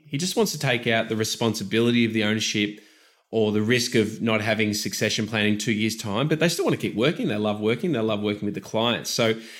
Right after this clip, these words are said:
if there's a deal there that can structure, which means that they stay in the business, but also can be great for the purchaser too, right? Because he's not paying as much up front. But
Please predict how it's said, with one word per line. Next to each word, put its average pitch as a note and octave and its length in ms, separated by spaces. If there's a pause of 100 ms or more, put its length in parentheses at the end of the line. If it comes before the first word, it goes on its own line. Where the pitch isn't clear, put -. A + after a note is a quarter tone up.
(120)
if F3 140
there's D#3+ 160
a D#3+ 40
deal E3 280
there B2+ 220
that G#2+ 140
can A2 120
structure, A2 640
which G2+ 200
means G#2+ 240
that G2+ 80
they A2+ 120
stay A2 260
in G#2 80
the G2+ 60
business, A#2 840 (1200)
but C3 120
also D#3+ 280
can G#2+ 160
be G#2 300 (160)
great A2 220
for - 60
the G2 80
purchaser A#2+ 480
too, B2+ 260
right? G#2+ 180
Because G#2 280
he's A2 60
not G#2 180
paying G2+ 260
as F#2+ 100
much G2+ 200
up D#2 120
front. - 340
But C3+ 240